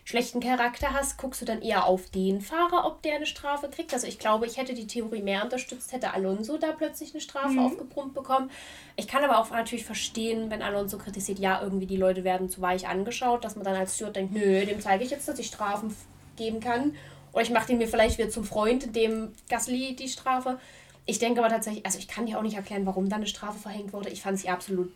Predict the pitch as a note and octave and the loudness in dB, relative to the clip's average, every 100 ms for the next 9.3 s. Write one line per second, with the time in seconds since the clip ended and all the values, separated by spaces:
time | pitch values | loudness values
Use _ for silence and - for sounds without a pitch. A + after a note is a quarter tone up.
0 | _ F3 F#3 G3 - G3+ G3+ G3+ A3+ - | _ -2 -2 -2 -2 0 0 -2 -6 -12
1 | E4+ A#3+ A#3+ - G#3+ G3+ G3+ G3 F#3+ G3+ | -12 -8 -8 0 0 2 -2 -4 -4 -4
2 | G3+ G3+ G3+ G3+ F#3+ G3 F#3+ F#3+ G#3 A3+ | -2 0 -2 -6 -6 -2 -2 -2 -8 -8
3 | - - - - - - _ _ A3 G#3+ | -14 -20 -20 -20 -20 -20 _ _ -2 -2
4 | G3 F#3 - G3 A3+ G#3 - F#3+ - D#3 | -2 -6 -8 -6 -4 -4 -4 -10 -4 0
5 | E3 - F#3+ F#3+ G#3+ A3 G#3+ G3 E3+ - | 0 0 -2 0 -2 -2 -4 -6 -4 0
6 | G#3 G#3+ - F#3+ F#3 F3+ F3+ F3+ - F#3+ | 2 0 -2 -4 0 0 -2 -4 -6 -10
7 | F3+ - F#3 F#3+ G3 F#3+ F#3 - F#3 E3+ | -10 -2 2 2 0 -2 -4 -4 -4 -2
8 | G3+ G3 F3 E3+ F#3 F3+ E3 - E3+ F3+ | -4 -2 -2 -2 -4 -6 -8 -6 -2 0
9 | A#3 B3+ | 2 0